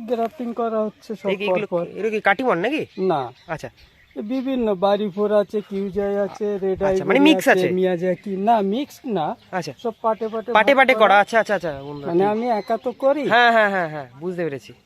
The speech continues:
Speaker 1: হাই কদবেল।
Speaker 2: হ্যাঁ।
Speaker 1: মানে এগুলো দুবার তিনবার হয় বছরে।
Speaker 2: দুবার তিনবার।
Speaker 1: হ্যাঁ।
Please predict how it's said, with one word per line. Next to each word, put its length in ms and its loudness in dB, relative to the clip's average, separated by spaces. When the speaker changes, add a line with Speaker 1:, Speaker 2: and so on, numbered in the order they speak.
Speaker 1:
হাই 240 -14
কদবেল। 400 -12
Speaker 2:
হ্যাঁ। 160 -4
Speaker 1:
মানে 240 -2
এগুলো 300 -6
দুবার 320 -10
তিনবার 320 -6
হয় 120 -6
বছরে। 380 -16
Speaker 2:
দুবার 240 -4
তিনবার। 260 -10
Speaker 1:
হ্যাঁ। 140 -14